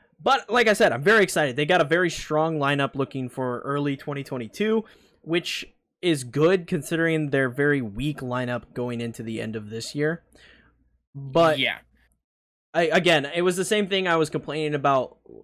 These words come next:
Speaker 1: last week on the podcast when we were doing our predictions, was that I want to see what's coming now, and I, they showed me stuff I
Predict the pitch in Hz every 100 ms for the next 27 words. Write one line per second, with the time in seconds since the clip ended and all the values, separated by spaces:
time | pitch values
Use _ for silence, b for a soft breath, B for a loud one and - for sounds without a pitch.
0 | _ 123 123 135 - 131 123 120 117 120
1 | 113 120 113 - 117 117 117 117 113 110
2 | 104 117 110 117 - 110 107 - B B
3 | B B 123 131 135 131 117 120 - _
4 | - 123 135 135 131 120 - _ _ _
5 | _ _ 131 143 139 160 180 - 156 -
6 | 156 135 139 - - 147 139 117 110 120
7 | 135 139 - 135 127 120 127 127 135 135
8 | 120 127 127 - - 160 185 185 - 165
9 | - 131